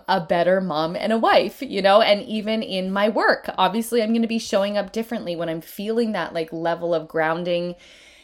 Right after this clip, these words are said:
and kind of, um, not control, well, control, yeah,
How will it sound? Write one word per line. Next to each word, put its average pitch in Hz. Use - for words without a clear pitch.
and 156
kind 269
of, -
um, 156
not 370
control, 170
well, 285
control, 233
yeah, 208